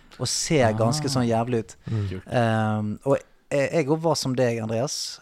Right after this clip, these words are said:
Speaker 1: eh, når jeg var ung og naiv. Eh, da var jeg, eh, sånn alltid snill. Skyrim og alt mulig, altså sånn, a-, alle, altså jeg, jeg stjal aldri fra folk.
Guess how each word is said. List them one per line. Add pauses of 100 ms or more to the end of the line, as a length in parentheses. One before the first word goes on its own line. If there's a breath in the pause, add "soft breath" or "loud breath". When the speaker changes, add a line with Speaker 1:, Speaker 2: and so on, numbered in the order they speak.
Speaker 1:
eh,
når
jeg
var
ung
og
naiv. (220)
Eh,
da
var
jeg,
eh,
sånn (120)
alltid
snill. (320)
Skyrim
og
alt
mulig,
altså
sånn,
a-,
alle, (260)
altså
jeg, (100)
jeg
stjal
aldri
fra
folk.